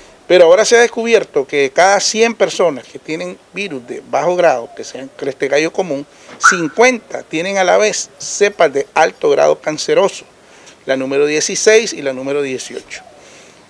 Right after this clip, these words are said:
Estas cepas van, ochenta por ciento las mujeres las desbaratan con sus defensas, pero hay un veinte por ciento que continúan y a los seis meses dan úlcera, dan sangrado,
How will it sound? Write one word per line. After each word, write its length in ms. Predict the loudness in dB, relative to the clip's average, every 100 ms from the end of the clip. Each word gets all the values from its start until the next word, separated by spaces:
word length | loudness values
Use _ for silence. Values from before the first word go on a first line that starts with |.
| _ -2
Estas 440 | 0 2 2 0
cepas 420 | 0 0 2 -2 0
van, 320 | 0 -2 -8 -18 -20 -20 _
ochenta 420 | -6 0 0 2
por 220 | 2 2 2
ciento 400 | -2 -4 -4 -2
las 160 | -2
mujeres 500 | -2 -4 -4 -6 -6
las 180 | -4 -4
desbaratan 540 | -2 0 0 0 -4
con 160 | -6 -6
sus 160 | -4 -4
defensas, 500 | -2 -2 -2 -4 -4
pero 140 | 0 0
hay 80 |
un 100 | 0
veinte 280 | 0 0 0
por 180 | -2 -2
ciento 340 | -4 -6 -8
que 140 | -10 -8
continúan 580 | -8 -6 -6 -4 -4 -2
y 80 |
a 60 | -2
los 120 | -2
seis 200 | -2 -2
meses 320 | -2 -4 -6 -10 -20 -20 -20 -6
dan 200 | -4 0 0
úlcera, 520 | 0 2 0 0 -4 -8
dan 160 | -6 -2
sangrado, 640 | -2 0 2 4 2 0